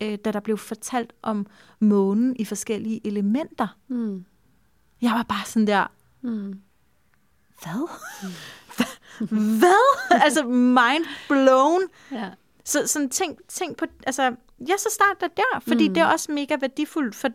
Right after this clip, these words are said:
Speaker 1: dem, der slet ikke ved, at der er et månetegn, eller sådan.
Speaker 2: Ja.
Speaker 1: Giver det mening, hvad jeg
Speaker 2: Ja, det
Speaker 1: sådan
Speaker 2: synes jeg.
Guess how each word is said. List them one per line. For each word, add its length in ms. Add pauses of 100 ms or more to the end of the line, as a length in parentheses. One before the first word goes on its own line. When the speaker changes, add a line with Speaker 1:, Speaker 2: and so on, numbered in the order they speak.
(340)
Speaker 1:
dem, 120
der 80
slet 180
ikke 160
ved, 140
at 100
der 60
er 40
et 80
månetegn, 640
eller 160
sådan. 200
Speaker 2:
Ja. 60 (1040)
Speaker 1:
Giver 120
det 60
mening, 200
hvad 80
jeg 80
Speaker 2:
Ja, 60
det 60 (100)
Speaker 1:
sådan 180
Speaker 2:
synes 60 (120)
jeg. 160